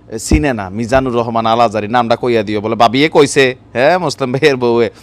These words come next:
নামটা মনে রাখতেন আপনি। দেখেন, আমি একটু মজা করেই বললাম এই কারণেই যে আমাদের বিএনপির খুবই সিনিয়র একজন নেতা, খুবই সজ্জন ব্যক্তিত্ব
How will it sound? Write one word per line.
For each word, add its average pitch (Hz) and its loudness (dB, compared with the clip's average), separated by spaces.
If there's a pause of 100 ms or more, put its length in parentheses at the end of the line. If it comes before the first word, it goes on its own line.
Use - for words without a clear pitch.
(120)
নামটা 120 0
মনে 110 -4
রাখতেন 139 -4
আপনি। 107 -8 (720)
দেখেন, 147 4
আমি 190 2
একটু 160 -2
মজা 139 2
করেই 151 0
বললাম 151 0
এই 147 -2
কারণেই 139 -2 (1120)
যে 131 4
আমাদের 139 2
বিএনপির 135 -6
খুবই 123 -4
সিনিয়র 160 -8
একজন 180 -6
নেতা, 127 -8
খুবই 110 -6
সজ্জন 113 -6
ব্যক্তিত্ব 117 -6